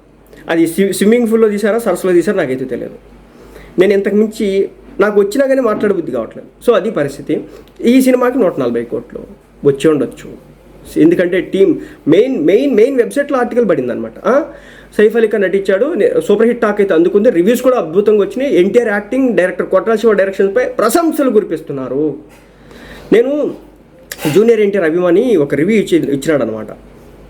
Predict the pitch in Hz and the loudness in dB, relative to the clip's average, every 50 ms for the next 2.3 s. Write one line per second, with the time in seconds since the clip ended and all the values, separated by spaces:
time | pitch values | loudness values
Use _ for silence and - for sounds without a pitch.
0 | - - 120 117 110 104 - - 113 - - - - - - - 131 131 - 143 | -10 -6 -4 -2 -2 -2 -4 -6 -8 -12 -12 -14 -10 -4 -2 -2 -2 0 -2 -2
1 | 143 - 135 135 165 156 151 175 185 196 196 180 180 185 175 151 139 151 165 165 | -2 -2 0 2 2 2 2 4 2 2 2 2 0 -2 -2 -2 0 0 0 0
2 | 147 120 113 135 - 165 | 2 0 -2 -2 -4 -6